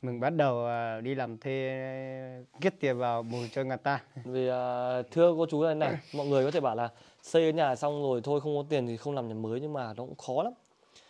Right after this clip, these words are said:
Speaker 2: Vì cái ngôi nhà của mình thì nó xây chỉ có một lần.
Speaker 1: Đúng rồi.
Speaker 2: Và như bà con quan niệm là nhà thề đã xây nhà, nhà thề xong rồi thì nhà thề cũng mời Phú.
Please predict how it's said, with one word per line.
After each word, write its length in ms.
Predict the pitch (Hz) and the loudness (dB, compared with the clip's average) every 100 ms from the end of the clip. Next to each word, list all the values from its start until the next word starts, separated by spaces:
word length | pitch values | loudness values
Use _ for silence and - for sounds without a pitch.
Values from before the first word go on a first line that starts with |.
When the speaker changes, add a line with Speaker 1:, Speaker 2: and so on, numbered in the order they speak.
| - _ - | -20 _ -2
Speaker 2:
Vì 420 | 135 131 127 123 | 2 4 2 0
cái 160 | 117 135 | -2 -2
ngôi 140 | 151 | -2
nhà 260 | 147 139 120 | 0 0 0
của 120 | 107 | -2
mình 260 | 123 120 | -2 -2
thì 160 | 113 113 | -2 -4
nó 500 | 110 110 113 139 160 156 _ _ _ _ | -4 -6 -6 -6 -6 -8 _ _ _ _
xây 200 | - 151 | 2 2
chỉ 120 | 139 | 2
có 80 | 110 | -2
một 140 | 127 | -4
lần. 200 | 120 117 101 - _ _ | 0 0 -2 -12 _ _
Speaker 1:
Đúng 240 | 143 135 123 | -4 -4 -4
rồi. 80 | 113 | -8
Speaker 2:
Và 320 | - 127 123 | 2 4 4
như 160 | 120 147 | 4 4
bà 160 | 143 120 | 4 2
con 220 | 139 139 | 2 0
quan 140 | 143 | 0
niệm 200 | 147 123 | 0 0
là 180 | 123 117 110 _ _ _ _ | -2 -4 -8 _ _ _ _
nhà 160 | 131 127 | -2 0
thề 480 | 147 135 127 123 123 | 4 6 6 4 0
đã 120 | 135 | -4
xây 160 | - 160 | 0 2
nhà, 300 | 143 120 110 - _ _ _ _ _ - | 2 0 -4 -16 _ _ _ _ _ -10
nhà 80 | 120 | 0
thề 220 | 131 127 | 2 2
xong 280 | 156 151 151 | 4 6 6
rồi 140 | 127 107 _ _ _ _ _ - | 4 0 _ _ _ _ _ -6
thì 160 | 135 127 | 0 2
nhà 140 | 127 | 0
thề 200 | 123 135 | 0 0
cũng 180 | 123 175 | 0 4
mời 120 | 156 | 4
Phú. 280 | 135 143 202 | 4 -2 -2